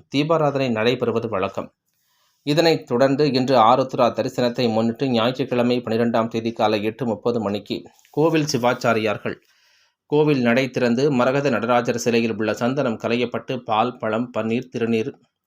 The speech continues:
சந்தனம், இளநீர், தேன் உள்ளிட்ட பதினாறு வகையான வாசனை திரவியங்கள் மூலம் அபிஷேகம் நடைபெற்று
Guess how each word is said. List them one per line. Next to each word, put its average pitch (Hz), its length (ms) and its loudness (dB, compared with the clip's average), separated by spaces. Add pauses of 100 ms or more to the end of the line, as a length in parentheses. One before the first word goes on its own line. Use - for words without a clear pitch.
(120)
சந்தனம், 160 500 0
இளநீர், 131 460 2
தேன் 139 260 0
உள்ளிட்ட 120 380 -2
பதினாறு 131 400 -2
வகையான 123 480 0
வாசனை 123 400 -2
திரவியங்கள் 113 580 -2
மூலம் 92 300 -6 (680)
அபிஷேகம் 165 500 -2
நடைபெற்று 127 500 0